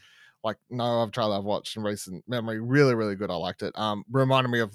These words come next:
this whole movie in general, I guess, is reminding me of, like, nineties,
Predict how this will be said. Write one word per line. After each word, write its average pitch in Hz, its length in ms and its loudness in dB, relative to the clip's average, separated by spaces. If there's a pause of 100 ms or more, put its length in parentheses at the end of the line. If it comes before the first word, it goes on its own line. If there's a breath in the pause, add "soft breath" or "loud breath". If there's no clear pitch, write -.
(140)
this 131 240 -2
whole 156 240 8
movie 135 480 6 (300 loud breath)
in 117 120 -4
general, 117 320 0
I 139 60 4
guess, 135 240 0
is 143 80 -2
reminding 131 460 2
me 131 120 2
of, 120 140 0
like, 104 420 0
nineties, 110 1080 -4